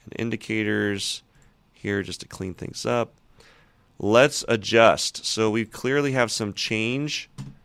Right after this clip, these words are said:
in the market overall.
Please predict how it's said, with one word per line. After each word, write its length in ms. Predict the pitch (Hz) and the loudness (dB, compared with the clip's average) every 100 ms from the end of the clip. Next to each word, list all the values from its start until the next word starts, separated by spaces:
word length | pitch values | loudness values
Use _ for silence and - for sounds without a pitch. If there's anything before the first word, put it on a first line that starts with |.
| _ _ _ _ _ _ _ _ _ _ _ - | _ _ _ _ _ _ _ _ _ _ _ -6
in 580 | 101 101 98 98 98 - - _ _ | -2 0 0 -2 -4 -8 -14 _ _
the 120 | - | -10
market 840 | 85 87 107 120 85 87 101 - 127 - _ _ _ _ _ _ _ | -6 -4 -4 -4 -4 -4 -4 -8 -18 -20 _ _ _ _ _ _ _
overall. 920 | - - - - - - 98 107 139 | -14 -14 -12 -8 -6 -2 -2 -2 -4